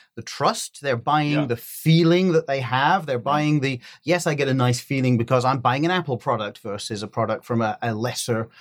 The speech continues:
Speaker 1: uh, manufacturer or whatever." It's like, "Yeah, I feel good about this." So
Speaker 2: Right.
Speaker 1: partly it's the feeling, but it's also important to remember that they're not buying a product,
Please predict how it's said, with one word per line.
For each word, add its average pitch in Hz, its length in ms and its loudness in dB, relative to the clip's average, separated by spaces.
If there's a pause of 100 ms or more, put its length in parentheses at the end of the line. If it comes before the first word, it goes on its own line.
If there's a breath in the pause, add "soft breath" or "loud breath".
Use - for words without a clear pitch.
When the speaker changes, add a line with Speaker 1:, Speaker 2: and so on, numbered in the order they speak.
(200 loud breath)
Speaker 1:
uh, 104 560 0
manufacturer 123 800 0
or 87 80 -8
whatever." 87 360 -12
It's - 140 -16
like, 101 160 -12
"Yeah, 104 240 -8
I 123 120 -2
feel 143 480 2
good 131 260 2
about 113 240 -4
this." - 100 -18 (180 loud breath)
So 165 120 0
Speaker 2:
Right. 156 100 0
Speaker 1:
partly 220 360 0
it's - 120 -10
the - 80 -16
feeling, 196 600 -8 (420 soft breath)
but 165 260 0
it's 170 160 -2
also 240 300 -2
important 135 400 -6
to 135 100 -4
remember 139 320 2
that 120 180 -2
they're 156 140 2
not 175 220 0
buying 139 260 -2
a - 60 -10
product, - 640 -4